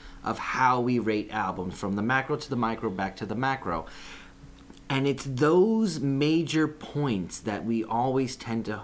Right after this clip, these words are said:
we, we tend to hone in on for when we start dealing with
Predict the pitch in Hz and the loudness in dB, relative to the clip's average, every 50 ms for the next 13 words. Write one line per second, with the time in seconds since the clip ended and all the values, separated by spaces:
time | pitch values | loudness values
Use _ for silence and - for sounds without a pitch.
0 | - - - 117 127 120 110 127 156 151 - - 175 175 160 151 135 113 127 123 | -12 -10 -4 -2 -2 -2 0 0 0 0 0 2 2 2 4 4 2 2 2 2
1 | 120 117 113 113 107 98 92 85 80 80 76 - - - - - - - - - | 2 4 2 2 2 2 0 -2 -2 -6 -10 -12 -16 -20 -20 -20 -20 -20 -18 -4
2 | - 131 123 117 117 117 117 120 120 120 - - 123 120 120 113 - - - - | 0 2 4 4 6 4 4 4 2 0 2 2 2 4 4 2 -2 -6 -18 -20
3 | - - - - 120 110 123 131 135 131 123 113 104 104 101 104 101 - - | -20 -18 -14 -12 -10 -2 2 2 4 4 4 2 2 4 2 2 2 0 -4